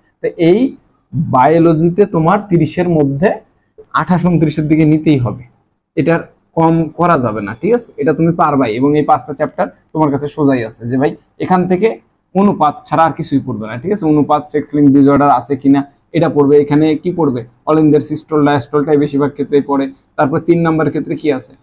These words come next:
এনজাইমের কার্যক্রিয়া, এইগুলো নিয়ে কথা বলবে যে সর্ববৃহৎ গ্রন্থি কোনটা, অঙ্গ কোনটা, তারপরে অগ্নাশয়, অগ্নাশয় থেকে কোন রস খরিত হয়, এই বিটা, বিটা থেকে কি খরিত হয়, তারপর গ্লুকাগন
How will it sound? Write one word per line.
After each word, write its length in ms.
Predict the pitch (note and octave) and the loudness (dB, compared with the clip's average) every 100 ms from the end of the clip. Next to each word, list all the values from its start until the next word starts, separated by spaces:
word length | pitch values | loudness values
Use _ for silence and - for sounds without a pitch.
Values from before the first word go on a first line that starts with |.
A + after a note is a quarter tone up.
| _ _ E3 | _ _ -2
এনজাইমের 680 | F3+ E3 E3 E3 E3 E3+ - - | 2 2 2 2 2 0 -2 -2
কার্যক্রিয়া, 640 | D#3 C#3 C3+ C3 C3 A#2 F2+ - | 0 0 -2 0 -2 -2 -6 0
এইগুলো 280 | F3+ E3+ D#3+ | 2 2 0
নিয়ে 120 | C#3+ C3 | -2 -4
কথা 160 | B2+ | -4
বলবে 220 | B2 B2 B2+ | -4 -4 -2
যে 60 | C3 | -2
সর্ববৃহৎ 520 | D#3 D3 D3+ C#3+ D3+ B2 B2 | 0 2 2 4 2 0 0
গ্রন্থি 340 | D3 D3 D3 D3 | 2 2 2 2
কোনটা, 300 | C#3 C#3 C3 - _ _ | 2 4 0 -2 _ _
অঙ্গ 280 | D#3 D#3+ D3+ D3+ | 0 2 2 2
কোনটা, 320 | D3 C#3+ C3+ C3 - _ - | 4 4 4 2 0 _ -2
তারপরে 300 | D3+ C#3 D#3 D3+ D3+ | 0 2 4 4 4
অগ্নাশয়, 540 | D3 D3+ - D3 C#3+ C#3+ _ _ D#3 | 2 0 2 2 2 -2 _ _ 0
অগ্নাশয় 400 | D3+ D#3 D#3 D3 | 0 0 0 0
থেকে 120 | D3+ C#3+ | -2 0
কোন 120 | D#3+ D#3 | 0 4
রস 160 | D3 C#3+ - | 4 2 0
খরিত 240 | D3 C3 | 0 2
হয়, 280 | C#3 C3 C3 A#2+ - _ | 0 2 0 -4 -14 _
এই 140 | D#3+ D#3 C#3+ | 2 2 2
বিটা, 300 | E3 E3+ D3+ D3 - D3+ C3 | 0 2 2 2 0 -2 0
বিটা 240 | D#3+ D#3+ D#3 D3+ | 0 2 0 -2
থেকে 140 | D3+ - | -6 -2
কি 100 | F3 D#3 - | -2 -2 -4
খরিত 340 | E3 D3 C3+ C#3+ B2+ | 0 0 0 0 2
হয়, 160 | C3 A#2+ - _ | 0 -2 -12 _
তারপর 180 | D#3 C#3 | 0 4
গ্লুকাগন 420 | E3 E3 D#3+ D3+ | 2 2 2 0